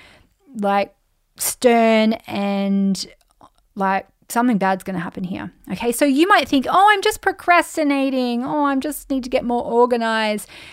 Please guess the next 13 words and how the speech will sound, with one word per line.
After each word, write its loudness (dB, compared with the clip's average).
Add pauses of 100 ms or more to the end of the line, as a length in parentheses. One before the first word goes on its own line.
(120)
And -2
it's 0
like, 0
no, 4
like, 2
we're 0
breaking -2
cycles -2
here -4
from -4
our -4 (120)
own 4
lives. -2